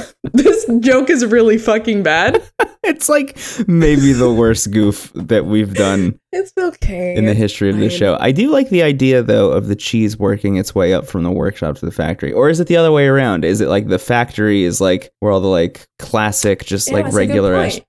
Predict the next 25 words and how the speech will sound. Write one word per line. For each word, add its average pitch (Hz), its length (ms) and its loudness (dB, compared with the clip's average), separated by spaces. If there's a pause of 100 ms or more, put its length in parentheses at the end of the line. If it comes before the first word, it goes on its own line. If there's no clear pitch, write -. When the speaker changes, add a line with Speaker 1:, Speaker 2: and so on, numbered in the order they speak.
(160)
Speaker 2:
Cheese 107 320 -2
is 90 100 -6
happening, 87 320 -4
but 95 100 -6
the 101 80 0
workshop 104 640 0
is, 85 140 -4
like, 80 180 -2
the 85 140 -2
artisanal, 98 1040 -2
handcrafted 107 720 -2
Speaker 1:
Yeah. 82 140 -4
Speaker 2:
cheese. 82 600 -4 (160)
Speaker 1:
That's 220 160 -6
where 254 80 -2
the 220 120 -2
fucking 208 400 -6
brie 180 300 0
and 190 160 -4
shit - 260 -8
live. 151 320 -6 (160)
Speaker 2:
Yeah. 80 340 -2 (260)
Speaker 1:
Where, 196 340 -4
yeah, 175 240 -4
and 170 300 -14